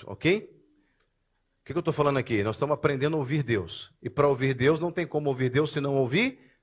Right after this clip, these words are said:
Jesus. João dez,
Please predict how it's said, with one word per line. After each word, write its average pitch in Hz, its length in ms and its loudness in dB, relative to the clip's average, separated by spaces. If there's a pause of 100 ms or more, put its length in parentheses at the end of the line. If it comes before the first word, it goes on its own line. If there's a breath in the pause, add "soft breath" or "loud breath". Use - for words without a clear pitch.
(120)
Jesus. 104 840 -4 (1160)
João 170 360 4
dez, 123 720 4